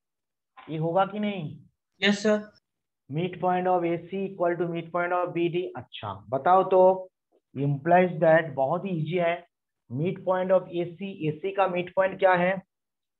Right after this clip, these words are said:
Speaker 1: one plus four by two comma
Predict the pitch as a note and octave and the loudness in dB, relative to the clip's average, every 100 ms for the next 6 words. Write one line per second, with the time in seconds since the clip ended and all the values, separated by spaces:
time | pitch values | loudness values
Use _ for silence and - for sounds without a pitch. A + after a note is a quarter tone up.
0 | _ _ _ _ _ _ _ _ _ B2 | _ _ _ _ _ _ _ _ _ -2
1 | C#3+ F3+ G3 F#3+ F#3 F#3 - F3 F3+ F#3 | 2 2 0 2 2 2 -4 0 0 -2
2 | - - _ _ _ _ _ _ _ _ | -8 -20 _ _ _ _ _ _ _ _
3 | _ - B2+ E3+ F3+ F3+ F#3 F#3+ F#3 E3 | _ -12 -2 -2 -2 -4 -4 -4 -2 -2
4 | E3+ F3 | 2 4